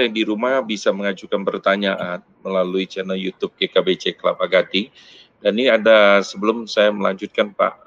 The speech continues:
eh, beberapa pertanyaan ini, ada pertanyaan dari Pak Henry Surya.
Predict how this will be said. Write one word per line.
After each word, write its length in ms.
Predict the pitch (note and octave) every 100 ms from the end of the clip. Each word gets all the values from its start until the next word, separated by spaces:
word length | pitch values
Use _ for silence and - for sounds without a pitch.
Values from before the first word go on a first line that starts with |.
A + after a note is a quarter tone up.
| -
eh, 80 | F#2
beberapa 320 | F2+ F#2 F2+
pertanyaan 640 | - F#2 F#2 F#2+ F2+ F2 F2+
ini, 320 | G2 F#2 C3 _ - - - -
ada 560 | - G#2 A2 G2+ G#2 -
pertanyaan 480 | - F#2+ G#2 A#2+ A2
dari 220 | G2+ F#2+
Pak 240 | F#2+ -
Henry 240 | G2 G2 G2+
Surya. 480 | - G#2 G#2+ F#2